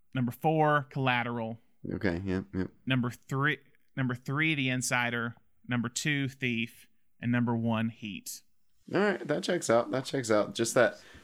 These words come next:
Speaker 2: that Miami Vice Manhunter swap was
Speaker 1: Yeah,
Speaker 2: just
Speaker 1: everyone,
Speaker 2: about, yeah.
Speaker 1: everyone, yeah, everyone's like, "What are you talking about?" Um, so final director questions. Uh, is Michael Mann auteur, Thomas?
Speaker 2: Yes, I think you can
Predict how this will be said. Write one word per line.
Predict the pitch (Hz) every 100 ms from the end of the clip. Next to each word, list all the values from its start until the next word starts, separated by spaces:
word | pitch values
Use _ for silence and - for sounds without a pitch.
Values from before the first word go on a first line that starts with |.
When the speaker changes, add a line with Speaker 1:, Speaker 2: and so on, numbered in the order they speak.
| -
Speaker 2:
that | 104 78
Miami | 107 107 127 123
Vice | 110 113 110
Manhunter | 110 107 104 92 92 95 95 -
swap | - 101 87 - - -
was | - 65 -
Speaker 1:
Yeah, | 135 127 123
Speaker 2:
just |
Speaker 1:
everyone, | 120 139
Speaker 2:
about, | 92 92
yeah. | -
Speaker 1:
everyone, | 139 123 - _
yeah, | 135 131
everyone's | 143 139
like, | 135
"What | 120 139 180
are | 175
you |
talking | 175 165 147
about?" | 117 65 - _ _ _ _ -
Um, | 180 190 190 -
so | - 175
final | 226 240
director | 196 202 190
questions. | - 151 135 147 135 131 -
Uh, | 156 156 151 -
is | 185 226 202
Michael | 214 196
Mann | 185 175
auteur, | 147 147 156 135 110 - _ _ _ -
Thomas? | 123 113 117 - - _ _ _
Speaker 2:
Yes, | 110 - - - - -
I | 95
think | 101 95
you | 98
can | 92 87